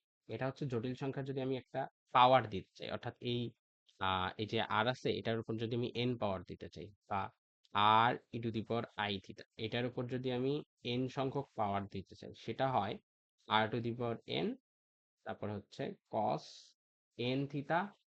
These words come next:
plus I sin n theta। অর্থাৎ যে পাওয়ারটা উপরে এন দেই, সেটা আর এর উপর, আহ, পাওয়ার হিসেবে যায় এবং যে অ্যাঙ্গেলগুলো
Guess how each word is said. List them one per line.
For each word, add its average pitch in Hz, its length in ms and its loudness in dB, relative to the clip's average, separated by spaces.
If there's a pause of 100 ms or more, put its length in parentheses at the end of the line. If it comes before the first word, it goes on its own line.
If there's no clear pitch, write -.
(140)
plus 123 320 -2 (960)
I - 20 2 (180)
sin 117 300 -4 (1160)
n 110 100 2
theta। - 220 -10
অর্থাৎ 113 260 -4
যে 117 60 0 (100)
পাওয়ারটা 113 360 4 (100)
উপরে 117 240 2 (240)
এন 135 160 4
দেই, 117 180 6
সেটা 120 180 4 (120)
আর 104 120 8
এর 123 140 0
উপর, 123 160 0 (480)
আহ, 104 140 0
পাওয়ার 113 220 10
হিসেবে 147 340 0
যায় 185 180 2
এবং 120 120 0 (460)
যে 107 140 4
অ্যাঙ্গেলগুলো 131 440 4